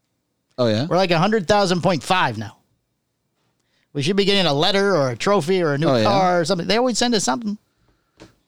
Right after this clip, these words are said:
Speaker 1: I'm looking forward to that.
Speaker 2: Yes.
Speaker 1: Can we eBay these things or whatever?
Speaker 2: No, we put it out there on
Speaker 1: Oh
Speaker 2: our
Speaker 1: my God,
Speaker 2: trophy,
Speaker 1: like
Speaker 2: on our trophy shelves. Those are our
Speaker 1: That's
Speaker 2: awards.
Speaker 1: great.
Speaker 2: We have
Speaker 1: That's
Speaker 2: an,
Speaker 1: just
Speaker 2: we have an
Speaker 1: great.
Speaker 2: award shelf out there.
Speaker 1: Just don't
Speaker 2: It's
Speaker 1: care about
Speaker 2: very,
Speaker 1: the awards.
Speaker 2: it's, it's very, uh, impressive when people come in to, for us to do their podcast.
Speaker 1: Why do you feel good about that? 'Cause
Speaker 2: Yes.
Speaker 1: it doesn't mean nothing to me.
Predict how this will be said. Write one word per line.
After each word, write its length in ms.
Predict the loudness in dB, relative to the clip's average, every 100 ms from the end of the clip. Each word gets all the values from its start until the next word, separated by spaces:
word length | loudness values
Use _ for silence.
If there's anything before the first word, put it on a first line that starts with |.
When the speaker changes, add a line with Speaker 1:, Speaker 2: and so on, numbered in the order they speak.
| _ _ _ _ _
Speaker 1:
I'm 140 | -2 0
looking 180 | -2
forward 260 | -2 -2 -2
to 40 | -4
that. 240 | -6 -6 -14 _ _ _
Speaker 2:
Yes. 320 | -8 -6 -6 -6
Speaker 1:
Can 140 | -2
we 240 | 0 2 0
eBay 200 | 2 0
these 200 | 0 -2
things 400 | -4 -4 -6 -4
or 80 | -6
whatever? 260 | -6 -8 -12 -20 -20 -12
Speaker 2:
No, 60 | -8
we 60 | -8
put 160 | -6
it 40 | -6
out 140 | -4
there 140 | -2
on 60 | -2
Speaker 1:
Oh 40 |
Speaker 2:
our 60 | -2
Speaker 1:
my 40 | -4
God, 80 |
Speaker 2:
trophy, 320 | -2 -2 -2 -2
Speaker 1:
like 160 | -4
Speaker 2:
on 100 | -4
our 80 | -4
trophy 260 | -2 -4 -4
shelves. 380 | -6 -6 -8 -16 _ _ _ _ _ _ _ _ _
Those 140 | -10
are 60 | -4
our 80 | -2
Speaker 1:
That's 80 | -2
Speaker 2:
awards. 240 | -2 -2 -2
Speaker 1:
great. 240 | -4 -6 -10 -20 _
Speaker 2:
We 80 | -6
have 80 |
Speaker 1:
That's 100 | -4
Speaker 2:
an, 60 | -2
Speaker 1:
just 100 | -4
Speaker 2:
we 60 | -4
have 80 | -4
an 60 |
Speaker 1:
great. 40 | -4
Speaker 2:
award 220 | -4 -4
shelf 180 | -6 -6
out 140 | -8
there. 140 | -8 -12
Speaker 1:
Just 120 | -12
don't 60 | -10
Speaker 2:
It's 80 | -8
Speaker 1:
care 120 | -4
about 80 | -2
Speaker 2:
very, 160 | -2 -2
Speaker 1:
the 80 | -4
awards. 440 | -2 -2 -2 -2
Speaker 2:
it's, 160 | -4 -6
it's 160 | -8 -6
very, 500 | -4 -2 -2 -2 0
uh, 460 | 0 0 0 0
impressive 460 | -2 -2 -2 -2 -2
when 100 | -2
people 220 | -2 -2
come 140 | -2 -2
in 160 | -2
to, 240 | -2 -4 -4
for 100 | -2
us 120 | -4
to 40 |
do 100 | -4 -4
their 80 |
podcast. 380 | -4 -6 -4 -6
Speaker 1:
Why 120 | -4
do 80 | -2
you 160 | -2 -2
feel 160 | -4
good 160 | -4 -4
about 240 | -4 -6
that? 240 | -6 -8 -8
'Cause 200 | -10 -8
Speaker 2:
Yes. 160 | -10 -12
Speaker 1:
it 120 | -16
doesn't 200 | -18 -12
mean 180 | -12 -12
nothing 280 | -14 -16 -18 -18
to 100 |
me. 120 | -16